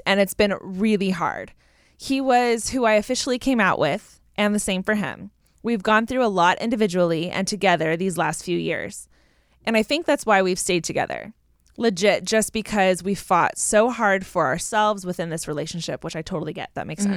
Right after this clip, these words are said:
Speaker 1: sense. Both of us are at a standstill. I don't think we're meant to stay together, and he doesn't either. But neither of us are ready to pull the plug. So we've just been in limbo for months now.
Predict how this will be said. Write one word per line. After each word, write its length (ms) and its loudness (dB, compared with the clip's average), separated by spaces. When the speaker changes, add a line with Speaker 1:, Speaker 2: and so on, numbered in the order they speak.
Speaker 1:
sense. 120 -14
Both 300 2
of 140 0
us 180 2
are 60 2
at 100 2
a 40 -2
standstill. 640 -4
I 60 -2
don't 220 2
think 160 -4
we're 100 4
meant 180 0
to 60 0
stay 200 0
together, 440 -6
and 120 0
he 160 2
doesn't 280 2
either. 440 -4
But 120 2
neither 360 2
of 80 0
us 120 0
are 120 4
ready 260 2
to 100 -2
pull 200 -4
the 80 -4
plug. 400 0
So 200 2
we've 180 0
just 220 2
been 120 -2
in 140 0
limbo 340 2
for 180 -4
months 380 -6
now. 280 -10